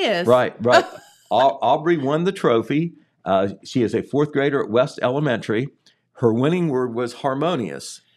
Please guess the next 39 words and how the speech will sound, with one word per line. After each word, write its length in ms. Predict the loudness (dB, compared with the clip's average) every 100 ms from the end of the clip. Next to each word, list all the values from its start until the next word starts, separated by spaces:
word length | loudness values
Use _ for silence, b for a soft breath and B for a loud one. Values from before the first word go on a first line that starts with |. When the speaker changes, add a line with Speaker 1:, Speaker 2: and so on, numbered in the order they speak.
| -20
Speaker 2:
Spell 320 | -6 0 2 0
it, 80 |
Jennifer. 400 | -2 -4 -2 -2
Speaker 1:
So, 760 | -2 0 2 2 2 2 2 0 -4 -4
okay, 840 | 0 0 0 0 0 0 -2 -4 -10 -8
because 680 | -8 -4 -2 0 -2 -8 -18 _ -6
I, 460 | -2 0 0 -4 -4
well, 140 | -2
I 160 | -2 -4 -2
already 280 | -2 0 -4
cheated 420 | -6 -4 -4 -4
'cause 140 | -6 -4
I 100 | -2
watched 400 | -2 -4 -6 -6
her 100 | -6
spell 380 | -2 -2 0
it 200 | -2 -2 -8 4
Speaker 2:
Oh, 480 | 6 6 4 4 2
okay. 180 | 0 -2
Speaker 1:
on 200 | 0 -2
a 80 | -2
video, 500 | -2 -2 0 2 2
Speaker 2:
All 140 | 4 4
Speaker 1:
but 100 | 4
Speaker 2:
right. 80 | 2
Speaker 1:
I 120 | 0
don't 240 | -2 -2
know 160 | -2 -2
that 140 | -2
I 120 | -4
could 160 | -4 -10
spell 300 | -6 -2 -2
that 200 | -4 -4
word. 280 | -6 -8 -12 _ -10
Speaker 2:
Okay. 380 | -10 -6 -8 -8 _
Harmonious. 880 | -2 2 2 2 -2 -6 -12 -16 -18 _ b b
Well, 140 | 0 2
anyway, 420 | 2 2 0 -2 -8 -2
Speaker 1:
Har- 340 | -2 -2